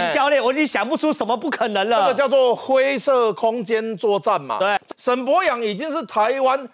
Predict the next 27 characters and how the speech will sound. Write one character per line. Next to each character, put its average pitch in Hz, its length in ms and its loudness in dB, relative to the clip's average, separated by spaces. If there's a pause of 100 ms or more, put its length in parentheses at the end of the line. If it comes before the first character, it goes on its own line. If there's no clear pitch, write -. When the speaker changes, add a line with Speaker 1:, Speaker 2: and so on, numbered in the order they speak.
(200)
Speaker 2:
在 302 160 2
研 226 380 -2
究 269 200 2
国 214 180 0
安 262 120 -2
议 254 80 -4
题 196 100 -4
里 180 60 -6
面 233 180 -2
非 330 320 2
常 220 280 -2
专 262 280 0
业， 233 240 0 (140)
而 262 200 2
且 214 220 -2
是 240 140 -10
可 - 180 -2
以 226 80 -2
跟 240 160 -2
大 226 120 0
家 220 120 -2
交 220 160 0
换 202 200 0
意 202 100 -6
见 165 180 -6
的 143 120 -6
人。 107 120 -6